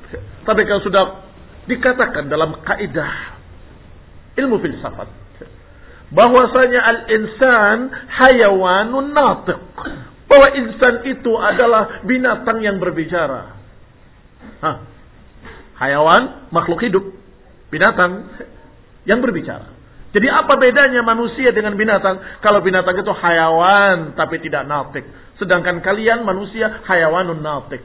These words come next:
Gimana? Terima atau nggak terima?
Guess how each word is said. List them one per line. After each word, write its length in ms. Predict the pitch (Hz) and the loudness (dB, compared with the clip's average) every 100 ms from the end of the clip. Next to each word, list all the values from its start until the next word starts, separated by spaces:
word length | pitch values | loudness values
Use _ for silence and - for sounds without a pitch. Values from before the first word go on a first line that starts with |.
| - - - - - - | -16 -18 -18 -20 -20 -12
Gimana? 380 | 170 147 98 101 - - - - - - - - - - | -8 -8 -8 -18 -20 -20 -20 -20 -20 -20 -20 -20 -20 -4
Terima 240 | 208 262 | 0 2
atau 140 | 220 | 2
nggak 120 | 180 165 | 0 0
terima? 280 | 160 135 | -2 -4